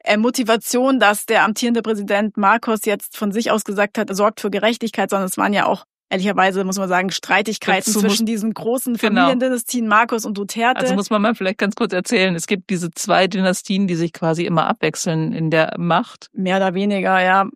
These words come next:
Speaker 1: Marcos und, äh, Duterte-Clan.
Speaker 2: Und gerade ist die Tochter vom Duterte auch Vizepräsidentin und,
Speaker 1: Genau.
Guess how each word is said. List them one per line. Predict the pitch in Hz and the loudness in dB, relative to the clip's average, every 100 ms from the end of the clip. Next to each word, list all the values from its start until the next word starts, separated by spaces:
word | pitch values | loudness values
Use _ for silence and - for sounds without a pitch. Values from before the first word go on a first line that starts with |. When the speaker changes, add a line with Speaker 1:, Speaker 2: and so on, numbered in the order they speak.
| - _ | -16 _
Speaker 1:
Marcos | - 190 208 214 202 - | -2 2 2 2 0 0
und, | 202 190 180 - | -4 -6 -6 -2
äh, | 190 | -2
Duterte-Clan. | 190 190 226 208 240 214 - 208 208 214 226 220 - | -2 -2 2 2 2 -4 -4 -2 2 2 2 -2 -6
Speaker 2:
Und | 214 180 | -2 -2
gerade | 160 165 175 | 0 2 2
ist | 190 185 - | 0 -4 -4
die | 175 | -4
Tochter | 202 208 220 208 | -2 0 0 0
vom | 185 | 0
Duterte | 175 165 170 185 - - | -2 -2 0 0 0 -2
auch | |
Vizepräsidentin | - 233 233 196 - 180 156 165 165 170 208 208 | -4 -4 -2 -4 -4 -4 -2 0 0 2 2 2
und, | 196 | 2
Speaker 1:
Genau. | 190 180 185 | 0 0 0